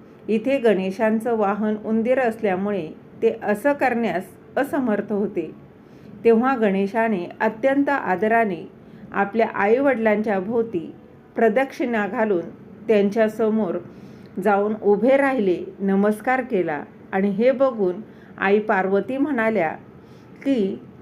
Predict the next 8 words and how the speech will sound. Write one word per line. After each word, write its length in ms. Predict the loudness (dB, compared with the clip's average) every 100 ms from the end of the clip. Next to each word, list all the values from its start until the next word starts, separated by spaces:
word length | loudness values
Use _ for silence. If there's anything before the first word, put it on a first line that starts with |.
| -2
सर्व 280 | 0 2 0 2
तीर्थक्षेत्रात 840 | 0 0 -4 -4 -2 -2 0 -2 0
केलेले 500 | 0 2 2 4 2
स्नान, 420 | 0 -4 -2 -2 -4 -14 -20 -6
सर्व 280 | 0 2 2
देवांना 540 | 2 2 4 0 0 -2
केलेला 540 | 0 4 4 4 0
नमस्कार, 600 | -2 -4 -6 -6 -6 -6